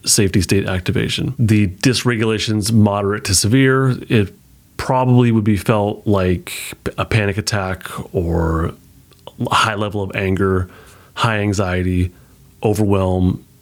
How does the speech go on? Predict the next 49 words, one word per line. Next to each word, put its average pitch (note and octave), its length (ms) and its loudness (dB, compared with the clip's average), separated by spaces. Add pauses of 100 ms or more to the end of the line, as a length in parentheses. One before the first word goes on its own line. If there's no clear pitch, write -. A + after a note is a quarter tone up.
stress, - 880 -2 (100)
but C3 180 -2
not C#3 160 2
just, C3 120 -4
like, A#2+ 100 -2
a G#2 40 -2
little G2 180 0
bit G#2 100 0
of F#2+ 60 -2
stress, G#2 300 0 (200)
like, G2 140 -2
a G2 60 2
lot F#2+ 180 2
of F#2 80 0
stress G#2 260 0
to - 80 0
the G2 60 2
point - 340 -2
of F2+ 380 0
overwhelm. F2 540 0
I B2 100 -2
would B2+ 160 -2
call A#2 220 0
that F#2+ 340 -4 (200)
severe G2+ 500 2
dysregulation. F#2 800 -2
Of - 80 -6
course, G#2 240 -2
things F#2+ 220 -4
could B2 100 -6
get A#2 160 -4
worse, F2+ 300 0
but - 260 -4 (560)
we B2 100 4
will B2+ 160 0
call A2 200 0
that - 440 -4
moderate F#2+ 580 2
to F#2 180 2
severe F#2 360 0
dysregulation. - 840 -6
So A#2+ 100 4
if A2 100 -2
this C3 140 0
is B2+ 120 -4
happening, C3+ 440 0
that B2 120 0
means B2 220 0
you're G#2 220 -2